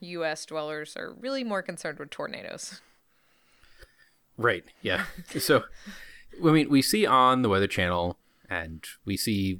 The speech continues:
Speaker 2: radar when they're close to land that hurricanes are these big counterclockwise spiraling storms, but they have really, really high sustained winds and they do a lot of damage through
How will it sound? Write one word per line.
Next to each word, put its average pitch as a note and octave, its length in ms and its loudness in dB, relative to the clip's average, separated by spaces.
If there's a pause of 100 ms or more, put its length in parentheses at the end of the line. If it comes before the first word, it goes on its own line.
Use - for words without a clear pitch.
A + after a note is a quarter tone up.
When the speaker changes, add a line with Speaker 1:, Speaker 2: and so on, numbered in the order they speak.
Speaker 2:
radar G2 460 2
when F2+ 140 -4
they're F2 160 -6
close F#2+ 280 -4
to - 80 -6
land F#2 340 -2 (320)
that A2+ 140 0 (320)
hurricanes A#2+ 560 2
are G2+ 100 0
these G2+ 360 -4 (280)
big A2 400 -2
counterclockwise G2+ 960 0
spiraling F#2+ 880 -2
storms, F2 640 -2 (500)
but A#2+ 140 2
they A#2+ 120 2
have G2 380 -2
really, C#3 300 6
really A2 360 4
high A#2+ 320 2
sustained G2 580 -4
winds F2+ 420 -2
and G2 160 -6
they G#2+ 80 -2
do A#2 280 -2 (120)
a - 60 -10
lot A2+ 440 -4
of A2 140 -8
damage G#2 560 -4
through G2 300 -4